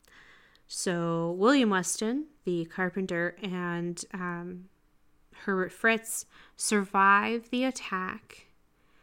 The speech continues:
and together walk half a mile to the nearest telephone to raise the alarm. With help on the way, Weston returns to Taliesin to try to put out the fire.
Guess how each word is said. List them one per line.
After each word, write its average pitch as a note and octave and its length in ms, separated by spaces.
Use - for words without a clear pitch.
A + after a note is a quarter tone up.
and F#3 220
together F#3+ 500
walk F#3 340
half G3+ 300
a G3 40
mile F3+ 340
to - 160
the F#3 60
nearest F3 360
telephone F#3 580
to F3+ 140
raise E3 240
the E3+ 120
alarm. D#3+ 460
With F#3 160
help F3 240
on F#3+ 140
the F#3+ 100
way, G3+ 500
Weston F3+ 560
returns F#3 880
to - 100
Taliesin A3 880
to A3+ 120
try G3 300
to F#3+ 80
put F#3+ 160
out F3 160
the - 60
fire. F3+ 680